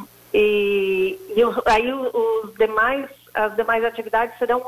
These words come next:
online pelas redes sociais, tá? Pelo Instagram, as lives diárias. E na quinta-feira aí teremos o, a carreata e o lugar de homem na cozinha, que vai ser takeaway.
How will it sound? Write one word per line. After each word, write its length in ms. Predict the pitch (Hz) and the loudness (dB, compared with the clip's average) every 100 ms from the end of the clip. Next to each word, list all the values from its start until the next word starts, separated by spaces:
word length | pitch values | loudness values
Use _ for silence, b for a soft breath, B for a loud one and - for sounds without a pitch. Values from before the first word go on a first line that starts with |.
| 247 | -2
online 380 | 220 214 269 | 0 0 -2
pelas 260 | 269 240 226 226 | -4 0 0 -2
redes 220 | 233 - | -6 -2
sociais, 600 | 226 - 214 202 285 - - - - | -4 0 2 2 0 -6 -16 -20 -4
tá? 220 | 208 196 | 0 0
Pelo 220 | 208 208 | 0 -2
Instagram, 640 | 208 208 208 196 190 240 262 | -2 0 0 2 2 4 2
as 80 | 220 | 2
lives 400 | 196 185 240 285 - - | 2 2 0 -8 -20 -8
diárias. 520 | 208 190 233 403 403 - - B B B B B B - | -2 0 2 -2 -6 -12 -20 B B B B B B -12
E 800 | - 247 254 254 254 254 254 247 247 - | -2 0 2 0 -2 2 2 2 -2 -4
na 380 | 254 262 262 - | 2 2 0 -4
quinta-feira 680 | - 320 330 320 - 294 302 | -6 -4 -2 -2 2 2 2
aí 100 | 302 | -2
teremos 560 | 302 277 285 285 277 | 0 2 2 0 -4
o, 80 | 269 | -4
a 160 | 233 214 | -2 -2
carreata 760 | - 302 269 269 233 269 - 427 - B B B - 254 | 0 0 2 2 2 0 -2 -2 -4 B B B -14 -4
e 240 | 269 285 | -2 0
o 520 | 294 285 285 285 285 | 0 -2 -2 0 2
lugar 320 | 285 277 285 | 2 2 2
de 120 | 285 285 | 2 0
homem 240 | 277 277 | 0 0
na 80 | 277 | -2
cozinha, 720 | 277 262 233 269 277 294 294 | -4 -8 -6 -4 2 2 2
que 140 | - 269 | -6 -2
vai 180 | 254 247 254 | 0 0 0
ser 220 | 262 262 | 0 0
takeaway. 680 | 262 247 - 247 208 160 - | 0 -2 0 2 2 0 -6